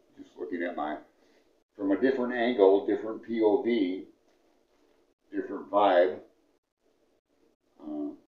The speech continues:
it's 'cause I'm using a tablet to film this, and, uh, I, I have my editing software again, KineMaster. I'm gonna see if I can use it here.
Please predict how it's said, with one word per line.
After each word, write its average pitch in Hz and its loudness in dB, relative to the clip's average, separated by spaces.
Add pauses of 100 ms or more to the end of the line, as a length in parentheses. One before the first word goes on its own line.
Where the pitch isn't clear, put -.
(260)
it's - -16
'cause 107 -6
I'm 101 2
using 101 -6
a 85 -2 (100)
tablet 117 -2
to - -14
film 92 -6
this, 76 -6 (120)
and, 80 -20
uh, 78 -8 (800)
I, 78 -6 (420)
I 82 -10 (520)
have 90 0
my 90 -4
editing 104 0 (160)
software 107 0
again, 101 0 (800)
KineMaster. 107 -2
I'm 90 -4
gonna 87 -8
see 98 0
if 92 0
I 87 4
can 87 -8
use 92 -6
it 104 -8 (220)
here. 104 2